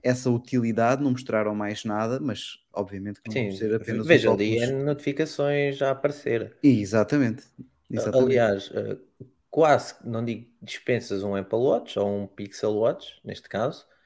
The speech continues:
Speaker 2: porque tens ali sensores que não consegues ter. Quer dizer, não consegues ter. Certamente a inf-, há informação que passa nesta zona onde, onde os óculos assentam, que se tiveres aí sensores, e se calhar até pode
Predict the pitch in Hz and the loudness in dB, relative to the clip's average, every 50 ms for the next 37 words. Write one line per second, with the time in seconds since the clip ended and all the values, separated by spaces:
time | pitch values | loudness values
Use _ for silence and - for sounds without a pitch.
0 | _ _ _ _ _ - 110 98 - - 95 90 104 101 95 101 95 - 110 101 | _ _ _ _ _ -8 -8 -6 -6 -6 -6 -4 -4 -4 -4 -4 -4 -4 -4 -6
1 | 95 - - 95 92 92 - - - - - 80 80 82 - - - - - 87 | -6 -6 -6 -6 -6 -6 -8 -12 -18 -18 -16 -16 -14 -14 -12 -12 -10 -8 -8 -8
2 | - - - - - 104 101 190 - - _ _ _ _ _ _ _ _ _ _ | -8 -8 -4 0 2 2 2 2 -2 -10 _ _ _ _ _ _ _ _ _ _
3 | _ _ _ _ _ _ - - - 90 98 110 110 - - - 220 233 233 - | _ _ _ _ _ _ -12 -10 -8 -6 -4 -4 -6 -2 2 2 2 4 4 2
4 | - - - - 160 165 180 165 107 - - - - - - - _ - - 127 | 0 0 0 0 2 2 4 2 0 -2 -4 -14 -20 -20 -20 -20 _ 2 2 2
5 | 127 - 117 113 127 135 135 135 156 156 156 147 143 151 151 143 - - 143 139 | 4 4 2 2 2 0 0 0 0 2 2 2 0 0 -2 -2 -4 0 0 0
6 | 143 139 - 143 139 147 147 147 - 175 127 110 - - - 135 123 120 - - | 0 0 -2 -2 -2 -2 0 2 2 2 2 0 -2 0 2 2 2 2 -2 -8
7 | 120 113 107 107 - - 117 110 107 110 107 107 107 110 127 165 185 165 117 107 | -8 -8 -8 -6 -6 -4 -4 -4 -4 -6 -4 -2 -2 0 0 0 0 0 0 0
8 | 104 101 - - 110 110 107 104 113 110 - - 113 110 120 123 117 - - - | 0 0 0 -2 -4 -4 -2 0 0 -2 -2 -2 -4 -4 -2 -4 -4 -2 0 0
9 | 135 139 147 147 175 208 254 - - - _ _ - - - - 117 101 101 101 | 0 0 0 0 -2 -2 -2 -6 -14 -20 _ _ -20 -12 -4 -2 0 0 0 0
10 | 101 104 101 - - 110 104 - - 95 90 - 143 - - - _ - - - | -2 -2 -2 -2 -2 -2 -2 -2 0 0 0 0 -2 -4 -14 -18 _ -20 -20 -20
11 | - - - - - - - - - 92 95 98 110 135 - - 98 - - 98 | -20 -20 -8 -2 -2 -2 0 0 -2 0 2 2 2 2 2 0 -2 -2 -2 -4
12 | 98 98 98 | -4 -2 -2